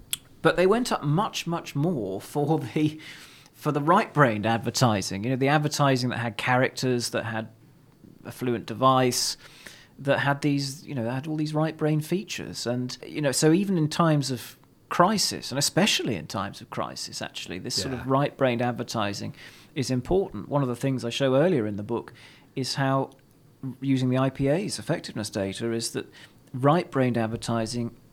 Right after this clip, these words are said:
Speaker 1: establishes trust, establishes, you know, brand trust, brand esteem,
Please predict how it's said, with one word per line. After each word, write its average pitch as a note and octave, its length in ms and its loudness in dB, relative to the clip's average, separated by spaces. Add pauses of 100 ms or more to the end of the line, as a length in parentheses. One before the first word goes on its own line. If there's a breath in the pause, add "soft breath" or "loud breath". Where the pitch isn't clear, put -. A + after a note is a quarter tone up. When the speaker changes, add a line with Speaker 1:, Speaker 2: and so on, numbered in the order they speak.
Speaker 1:
establishes C#3 680 -4
trust, - 540 -2 (760 loud breath)
establishes, D3 540 2 (640)
you C3+ 80 0
know, A2+ 60 -4
brand C3+ 320 4
trust, - 500 -2 (160)
brand A#2+ 340 2
esteem, A2 680 -2